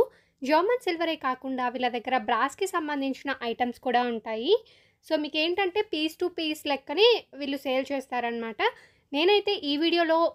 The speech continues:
కొన్ని వెరైటీస్ అయితే షేర్ చేశానండి. మరిన్ని వెరైటీస్ కావాలన్నా, లేదు మీ దగ్గర ఏదన్నా ఫోటో ఉండి, ఆ, వాళ్ళకి షేర్ చేసినా కూడా, so ఆ ఇమేజెస్ కూడా మీకు మరిన్ని వాటిల్లో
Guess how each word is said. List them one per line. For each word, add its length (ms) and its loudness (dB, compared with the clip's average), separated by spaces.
కొన్ని 240 -2
వెరైటీస్ 440 0
అయితే 220 -2
షేర్ 340 -2
చేశానండి. 640 0
మరిన్ని 340 6
వెరైటీస్ 500 0
కావాలన్నా, 640 -2
లేదు 300 4
మీ 240 -2
దగ్గర 300 0
ఏదన్నా 340 0
ఫోటో 460 0
ఉండి, 340 -4
ఆ, 140 -2
వాళ్ళకి 540 2
షేర్ 340 0
చేసినా 380 -2
కూడా, 260 4
so 60 4
ఆ 140 6
ఇమేజెస్ 460 0
కూడా 200 -4
మీకు 260 -6
మరిన్ని 460 0
వాటిల్లో 520 2